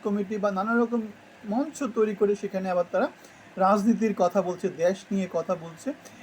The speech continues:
এবং তারা আগামীতে মন্ত্রী, এমপি হওয়ার জন্যে বা ক্ষমতার অংশী হওয়ার জন্য রাজনৈতিক দল তৈরি করার এবং সেখানে, আহ, সাংগঠনিকভাবে শক্তিশালী হওয়ার জন্য নানা রকম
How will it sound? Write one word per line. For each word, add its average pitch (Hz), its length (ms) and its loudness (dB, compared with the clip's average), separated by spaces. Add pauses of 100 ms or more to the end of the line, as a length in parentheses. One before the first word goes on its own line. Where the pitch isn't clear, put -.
(140)
এবং 240 280 6
তারা 254 400 6 (300)
আগামীতে 262 600 4
মন্ত্রী, 226 520 2
এমপি 214 260 2
হওয়ার 202 320 4
জন্যে 196 400 0
বা 185 300 4
ক্ষমতার 240 400 2
অংশী 233 360 0
হওয়ার 254 280 2
জন্য 202 160 -2
রাজনৈতিক 190 420 0 (100)
দল 185 260 2
তৈরি 175 240 -2
করার 196 220 2 (720)
এবং 202 380 4
সেখানে, 226 680 0
আহ, - 1160 -2
সাংগঠনিকভাবে 247 680 2
শক্তিশালী 262 520 0
হওয়ার 233 200 4
জন্য 202 160 0
নানা 185 180 0
রকম 196 180 -2